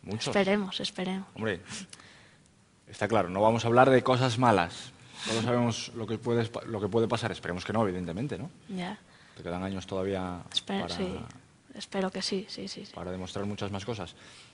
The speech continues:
Speaker 1: ¿Cómo estás viendo al, al Oviedo moderno esta temporada?
Speaker 2: Pues, mm, bastante bien. Yo creo que, y ahora,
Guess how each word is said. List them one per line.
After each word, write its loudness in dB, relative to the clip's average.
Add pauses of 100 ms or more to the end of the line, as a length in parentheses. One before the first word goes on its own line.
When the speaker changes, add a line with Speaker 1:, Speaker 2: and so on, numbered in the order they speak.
(140)
Speaker 1:
¿Cómo 0
estás 2
viendo 4
al, 6
al -4
Oviedo 2
moderno 2
esta -8
temporada? -8 (800)
Speaker 2:
Pues, 2
mm, 0
bastante 4
bien. 2
Yo -2
creo 2
que, 2
y 2
ahora, 4